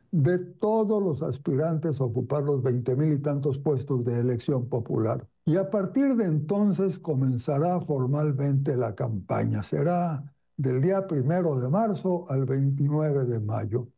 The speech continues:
aunque en realidad ya tiene muchos meses de haber empezado. El Instituto Nacional Electoral ha estado haciendo llamados a los partidos y a sus candidatos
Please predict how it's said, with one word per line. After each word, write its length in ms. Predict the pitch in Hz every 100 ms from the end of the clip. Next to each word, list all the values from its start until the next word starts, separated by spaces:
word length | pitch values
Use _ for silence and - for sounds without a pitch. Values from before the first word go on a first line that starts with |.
| _ _ _ _ _
aunque 280 | - 202 202
en 80 | 214
realidad 480 | 220 214 220 240 247
ya 260 | 220 226
tiene 340 | 226 226 220 208
muchos 480 | 190 226 190 202 170
meses 460 | 240 254 - 175
de 80 | 151
haber 240 | 147 151
empezado. 800 | 147 139 139 127 - 117 113 107 - _ _ _ _
El 220 | 180 135
Instituto 580 | 139 - - 175 190 190
Nacional 540 | 185 175 180 165 175 175
Electoral 720 | 170 160 151 175 170 170 170
ha 100 | 151
estado 400 | 113 - 131 139
haciendo 520 | 147 - 151 147 147 147
llamados 640 | 135 120 131 135 147 131
a 60 | 135
los 200 | 131 -
partidos 640 | 143 139 165 151 151 139
y 20 |
a 60 | 147
sus 220 | - 131
candidatos 800 | - 143 151 147 143 139 139 135